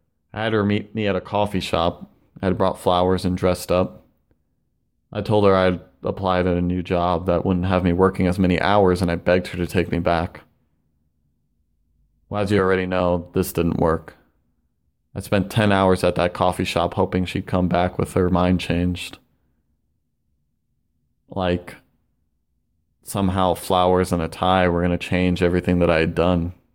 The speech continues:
Like in Celeste's case, I was too late.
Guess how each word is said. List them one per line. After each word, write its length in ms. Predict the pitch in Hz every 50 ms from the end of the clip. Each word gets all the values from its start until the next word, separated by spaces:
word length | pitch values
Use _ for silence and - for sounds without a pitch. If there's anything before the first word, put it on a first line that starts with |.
| _ _ _ _ _ _ _ _ _ _ _ _ _ _ _ _ _ _ _ _ _ _ _ _ _ _ _ _ _ _ -
Like 180 | 104 101 98
in 80 | 101 95
Celeste's 440 | - - 92 95 95 104 101 - -
case, 540 | - - 90 90 90 - - - - - - -
I 160 | - - 95
was 220 | 98 98 92 -
too 180 | - - 101 92
late. 280 | 90 85 85 82 78